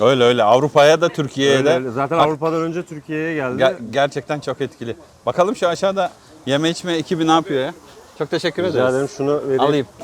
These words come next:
Speaker 1: Yeme içmeciler. Oho götür. Şöyle bakalım. Ahmet. Ahmet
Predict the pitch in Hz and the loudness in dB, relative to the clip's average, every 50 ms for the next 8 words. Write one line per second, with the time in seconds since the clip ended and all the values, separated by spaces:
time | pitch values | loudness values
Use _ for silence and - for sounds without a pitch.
0 | - - 101 104 113 120 127 123 - 123 123 120 123 123 135 151 - - - - | -2 2 4 6 8 8 6 6 6 4 4 6 6 6 6 6 4 0 -10 -16
1 | - - - - - - - - - - - 110 113 120 117 123 127 131 120 120 | -18 -20 -20 -18 -18 -18 -18 -18 -6 2 4 6 8 10 10 10 10 8 8 8
2 | 127 - 151 147 - - - - - - - - - - - - - - - - | 8 8 6 4 4 2 -10 -12 -16 -16 -16 -18 -18 -18 -16 -12 -12 -12 -10 -10
3 | - - - - - - - - - - - - - - - - - - 123 117 | -12 -12 -12 -14 -16 -18 -16 -14 -14 -14 -14 -16 -16 -14 -14 -8 -2 2 4 6
4 | 123 120 123 120 - 139 131 123 156 151 - - - - - - - - - - | 6 6 4 4 6 6 4 4 2 -2 -10 -18 -20 -20 -20 -18 -16 -16 -16 -16
5 | - - - - 107 117 120 123 127 131 - - - - - - - - - - | -16 -8 0 4 6 6 6 6 4 2 -2 -8 -14 -12 -14 -14 -14 -14 -16 -16
6 | - - - - - - - - - - - - - 110 117 123 131 160 180 | -14 -14 -14 -14 -14 -14 -14 -12 -10 -10 -8 -4 2 6 6 6 6 6 4